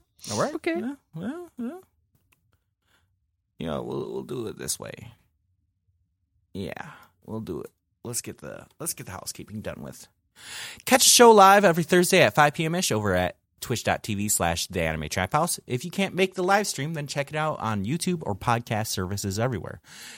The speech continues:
Speaker 1: Just type in The Anime Trap House. Be careful. Sometimes that's not our website. If you like the stuff we say and want to help push us to the next level, come support us over at patreon dot com slash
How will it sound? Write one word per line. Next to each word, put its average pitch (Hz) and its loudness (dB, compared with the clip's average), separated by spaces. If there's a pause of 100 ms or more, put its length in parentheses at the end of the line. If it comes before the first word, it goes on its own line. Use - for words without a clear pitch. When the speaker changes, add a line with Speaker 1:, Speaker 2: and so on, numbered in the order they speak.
(100)
Speaker 1:
Just 110 0
type 107 -4
in 107 -2 (100)
The 101 0
Anime 78 -4
Trap - -10
House. - -12 (320)
Be 185 -4
careful. 180 -4
Sometimes 151 -2 (240)
that's 135 -4
not 92 0
our 92 -4
website. 117 -8 (760)
If 143 -2
you 170 -2
like 214 2
the 196 -2
stuff 180 0
we 135 -4
say 127 2
and 117 -2
want 110 0
to 107 -2
help 107 0
push 113 -4
us 101 -4
to 98 -6
the 90 -4
next 90 -6
level, 143 -4
come 143 -8
support 160 -6
us 110 -6
over 101 -6
at 95 -4
patreon 92 -10
dot 87 -10
com 95 -2
slash 85 -4